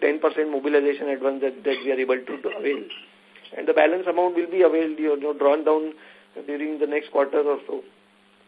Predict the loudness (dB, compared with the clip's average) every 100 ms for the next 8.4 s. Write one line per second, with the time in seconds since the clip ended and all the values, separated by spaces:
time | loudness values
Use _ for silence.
0 | _ _ _ _ _ -10 -10 -8 -6 -2
1 | -2 0 -2 0 -2 0 -2 -2 -4 -2
2 | -2 -2 -2 0 2 2 0 -2 -2 -4
3 | -4 -6 -18 -20 -20 -12 -6 -4 0 4
4 | 4 4 0 -2 0 0 0 -4 -4 -4
5 | -4 -4 -6 -6 -8 -6 -4 -4 -8 -20
6 | _ -20 _ -12 -10 -10 -2 8 8 8
7 | 6 8 8 6 -6 -10 -12 -14 -14 -8
8 | -6 -2 0